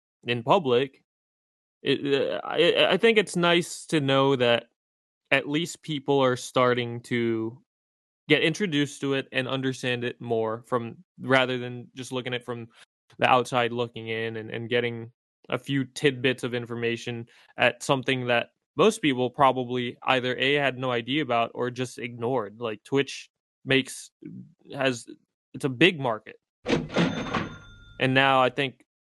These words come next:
it's just getting bigger. And I know everyone's talking about Zoom also. Zoom's raking in all the,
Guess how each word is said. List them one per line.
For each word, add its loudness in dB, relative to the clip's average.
it's -2
just -6
getting 2
bigger. 0
And -6
I -4
know -4
everyone's -2
talking 2
about -2
Zoom 2
also. 2
Zoom's -2
raking 6
in 4
all 2
the, -4